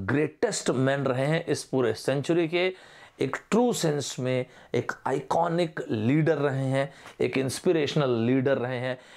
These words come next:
एक ऐसे लीडर रहे हैं जो दूरदृष्टि रखते थे, एक ऐसे लीडर रहे हैं जो टर्की को आज का मॉडर्न टर्की बनाया, जिन्होंने, जो अपने करेज के लिए, पावर के लिए, मिलिट्री लीडर के रूप में पूरी दुनिया में प्रचलित हुए।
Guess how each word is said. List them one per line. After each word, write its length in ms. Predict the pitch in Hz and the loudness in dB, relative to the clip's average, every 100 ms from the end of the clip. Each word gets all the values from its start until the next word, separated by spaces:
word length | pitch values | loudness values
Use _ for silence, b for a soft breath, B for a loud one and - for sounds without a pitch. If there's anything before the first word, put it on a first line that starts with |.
| B | B
एक 160 | 123 151 | 0 0
ऐसे 260 | 165 165 | 0 0
लीडर 360 | 175 151 143 143 | 2 2 2 2
रहे 220 | 123 123 | 0 -2
हैं 300 | 131 143 180 B B - | -2 -4 -6 B B -4
जो 400 | 110 135 175 185 B B - | 0 2 0 -2 B B -8
दूरदृष्टि 720 | 101 101 214 196 156 - 156 | -2 2 2 2 0 0 0
रखते 340 | 123 120 131 | 0 0 0
थे, 240 | 123 127 131 B B - | 2 0 -2 B B -6
एक 180 | 127 120 | -4 -2
ऐसे 340 | 151 156 160 | -2 0 0
लीडर 320 | 196 156 151 143 | 2 4 2 2
रहे 240 | 123 135 | 2 0
हैं 260 | 139 165 135 | 0 0 2
जो 120 | 151 | 0
टर्की 460 | - 139 131 175 | 2 0 0 2
को 140 | 170 175 | 0 0
आज 320 | - 143 147 | 2 0 0
का 140 | 175 | -2
मॉडर्न 880 | 143 113 113 127 139 151 185 185 143 - b b _ | 0 2 2 4 4 2 2 0 -4 -10 b b _
टर्की 300 | 151 139 117 | 0 0 0
बनाया, 380 | 147 123 127 131 | 0 2 0 -2
जिन्होंने, 480 | 127 131 135 139 156 B B B | -2 -2 -2 -2 -6 B B B
जो 120 | 117 | -2
अपने 200 | 123 131 127 - | 0 0 -2 -4
करेज 320 | 151 156 131 | 0 0 0
के 160 | - 123 | 0 0
लिए, 200 | 113 110 | 2 0
पावर 540 | - - - 165 139 | -2 -2 -2 0 0
के 160 | 127 123 | 0 0
लिए, 140 | 110 | 0
मिलिट्री 760 | 113 123 139 139 - 139 117 110 | 0 0 0 -2 -4 -2 0 2
लीडर 320 | 151 156 139 | 2 2 0
के 120 | 139 | -2
रूप 180 | 131 123 | -2 -2
में 180 | 143 170 B B _ | -4 -4 B B _
पूरी 140 | 123 | -2
दुनिया 320 | 113 123 131 131 | 0 0 0 0
में 120 | 117 | -2
प्रचलित 440 | 113 104 104 - | -2 -2 -2 -2
हुए। 100 | 95 | -6